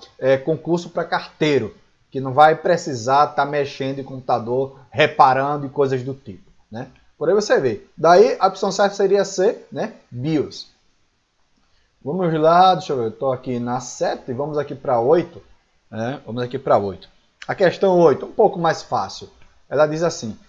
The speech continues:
"No Windows X P, um ambiente no qual podem ser organizados ícones e que permite o acesso a determinado programa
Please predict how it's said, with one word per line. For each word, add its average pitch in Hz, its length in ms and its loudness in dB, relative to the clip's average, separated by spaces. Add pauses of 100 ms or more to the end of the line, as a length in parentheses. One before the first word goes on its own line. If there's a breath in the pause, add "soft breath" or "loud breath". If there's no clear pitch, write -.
(160 soft breath)
"No 208 120 -2
Windows 269 200 0
X 160 240 -2
P, 214 260 8
um 175 140 4
ambiente 175 400 -2
no 170 100 -6
qual 156 240 2
podem 151 220 0
ser 147 200 0
organizados 135 800 -4
ícones 151 640 -6 (260)
e - 60 -10
que 180 160 2
permite 165 420 -2
o 160 60 6
acesso 147 460 2
a - 20 0
determinado 135 480 -4
programa 127 600 -4